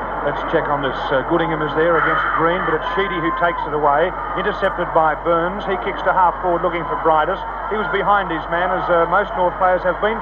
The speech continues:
for a while. Look at the twisting and dodging of Morrison, his desperation to get the ball. He still can't get it. Met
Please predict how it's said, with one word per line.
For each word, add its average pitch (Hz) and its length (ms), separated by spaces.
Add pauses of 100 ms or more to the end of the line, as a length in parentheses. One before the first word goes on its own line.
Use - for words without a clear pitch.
for 160 80
a 147 60
while. 147 320 (320)
Look 247 100
at - 80
the 233 140
twisting 220 320
and 196 160
dodging 208 260
of 185 160
Morrison, 190 380
his 165 180
desperation 202 640
to 175 80
get 185 180
the 180 80
ball. 175 320 (320)
He - 140
still 254 240
can't 214 260
get 226 140
it. 233 100
Met 226 160